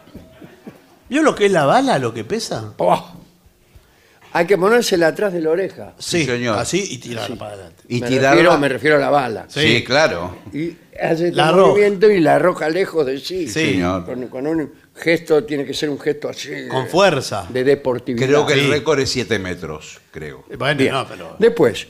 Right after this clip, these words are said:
Speaker 2: otro consejo. Atención. Mantén tu cerebro en forma. Ejercita tu mente todos los días
Speaker 1: Sí.
Speaker 2: y evita caer en zona de confort.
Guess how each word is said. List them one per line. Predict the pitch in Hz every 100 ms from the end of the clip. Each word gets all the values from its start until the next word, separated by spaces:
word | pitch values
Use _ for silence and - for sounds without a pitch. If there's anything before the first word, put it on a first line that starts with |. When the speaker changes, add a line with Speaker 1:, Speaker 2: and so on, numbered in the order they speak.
| -
Speaker 2:
otro | - 262 220 196
consejo. | 156 147 143 151 123 120 -
Atención. | - 240 180 151 - 101 76 - - - - _ -
Mantén | 202 240 233 - 294 269
tu | - 214
cerebro | - 190 240 233 190
en | 160 139
forma. | - 226 220 180 135 120 113 98 - _ _ _ _
Ejercita | 165 208 202 196 196 185 - 247 - 220 214
tu | 214 185
mente | 202 226 214 180 165 175
todos | 175 - 226 233
los | 196 165
días | 190 208 202 196 185 180
Speaker 1:
Sí. | 135 127 117 101
Speaker 2:
y | 156 170
evita | 190 185 233 220 - 202 -
caer | 170 170 214 226 214
en | 160 156
zona | 139 208 208 180
de | 151
confort. | 127 123 117 110 90 82